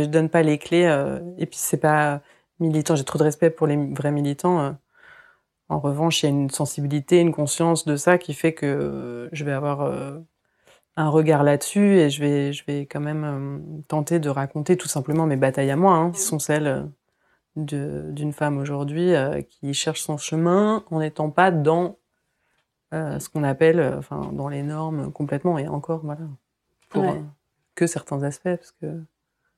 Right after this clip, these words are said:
Speaker 2: Ouais, ouais. Euh, et du coup, j'ai vu aussi que t'avais certaines œuvres en volume, notamment la céramique.
Speaker 1: Ouais.
Speaker 2: <laughs> Et, euh, du coup, je me demandais, enfin, ce que t'apportait cette technique par rapport au dessin.
Speaker 1: Bah, je pense que, euh,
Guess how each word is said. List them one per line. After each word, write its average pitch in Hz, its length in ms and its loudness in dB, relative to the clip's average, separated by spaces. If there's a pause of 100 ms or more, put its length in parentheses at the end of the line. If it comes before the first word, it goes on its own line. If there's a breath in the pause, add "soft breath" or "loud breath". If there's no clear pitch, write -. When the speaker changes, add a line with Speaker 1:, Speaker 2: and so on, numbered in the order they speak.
(280)
Speaker 2:
Ouais, 202 80 -6
ouais. 170 300 -8 (720)
Euh, 175 580 0 (480)
et 180 560 0 (840)
du 190 200 -4
coup, 220 100 -6
j'ai 208 140 6
vu 208 100 2
aussi 202 200 0
que - 60 -20
t'avais 175 280 6
certaines 180 480 0
œuvres 196 160 4
en 175 100 2
volume, 190 580 2 (140)
notamment 190 400 2
la 185 140 2
céramique. 190 580 -4 (120)
Speaker 1:
Ouais. 202 260 4
Speaker 2:
<laughs> 196 640 0 (600 loud breath)
Et, 175 240 4
euh, 160 480 2
du 170 160 -6
coup, - 120 -8
je 185 100 -2
me 180 40 0
demandais, 160 240 0
enfin, 180 220 -2
ce - 100 -8
que 175 80 -4
t'apportait 175 460 2
cette 170 200 -6
technique 185 380 -6
par 165 120 -4
rapport 165 300 -4
au 165 40 -6
dessin. 180 560 -10 (200)
Speaker 1:
Bah, 226 140 8
je 214 140 6
pense 294 340 6
que, - 140 -2
euh, 190 1000 6